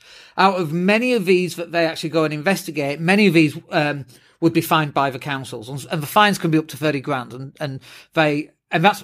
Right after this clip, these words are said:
by the way, it's not thirty grand for the whole house, it's thirty grand per,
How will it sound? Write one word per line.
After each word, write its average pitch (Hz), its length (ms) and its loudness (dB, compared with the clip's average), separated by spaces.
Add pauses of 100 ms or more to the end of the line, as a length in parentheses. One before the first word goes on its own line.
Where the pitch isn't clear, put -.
(140)
by 185 180 2
the 175 100 0
way, 165 280 2
it's 165 200 -10
not 214 200 -6
thirty 220 260 2
grand 185 320 0
for 180 140 -4
the 160 100 0
whole 175 240 4
house, 165 400 0
it's 170 180 -6
thirty 208 300 2
grand 165 460 0
per, 165 480 2